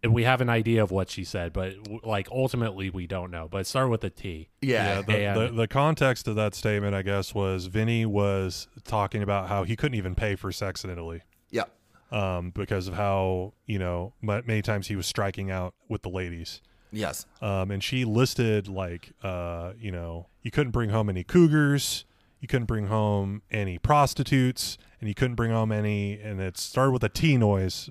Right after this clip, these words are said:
Speaker 3: but then it, it bleeped it out.
Speaker 2: I would argue
Speaker 1: Yeah.
Speaker 2: to say that it started with a tra, like a T R,
Speaker 3: Yeah.
Speaker 1: Yeah.
Speaker 2: I, I think. 'Cause I,
Speaker 3: Yeah.
Speaker 2: I, the, initially I was like, "Why would they bleep out tramp?" And then I was
Speaker 3: Yeah.
Speaker 2: like, "Oh, that's not what they said."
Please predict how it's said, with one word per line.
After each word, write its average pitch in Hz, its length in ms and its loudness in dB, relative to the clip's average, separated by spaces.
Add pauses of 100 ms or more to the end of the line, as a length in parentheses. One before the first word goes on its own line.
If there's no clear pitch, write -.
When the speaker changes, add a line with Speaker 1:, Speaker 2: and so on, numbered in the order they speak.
Speaker 3:
but 104 180 -2
then 107 160 2
it, 95 180 -4 (180)
it 98 160 -4
bleeped 104 320 -2
it 92 80 -6
out. 87 240 -6 (240)
Speaker 2:
I 165 80 10
would 196 140 10
argue 139 260 6
Speaker 1:
Yeah. 90 80 4
Speaker 2:
to 117 80 0
say 123 220 2
that 117 100 4
it 101 100 -4
started 107 380 -2
with 107 140 -4
a 92 60 -4
tra, 90 600 -2 (380)
like - 160 -6
a 101 60 -6
T 131 260 -2
R, 87 340 2 (220)
Speaker 3:
Yeah. 101 160 4
Speaker 1:
Yeah. 85 180 0
Speaker 2:
I, 104 60 2
I 113 40 2
think. 92 400 -8 (200)
'Cause 139 140 0
I, 151 200 6
Speaker 3:
Yeah. 113 120 6
Speaker 2:
I, 147 260 8 (280)
the, 127 280 -2
initially 135 460 0
I 117 60 4
was 117 200 0
like, 104 360 -2 (420)
"Why 120 200 6
would 175 140 6
they 156 100 6
bleep 143 300 6
out 110 180 6
tramp?" 120 460 -2 (460)
And 151 100 4
then 156 60 8
I 151 60 10
was 143 140 8
Speaker 3:
Yeah. 113 80 8
Speaker 2:
like, 127 260 6 (220)
"Oh, 117 460 8
that's 131 240 2
not 147 100 2
what 131 140 4
they 104 140 0
said." 90 360 -2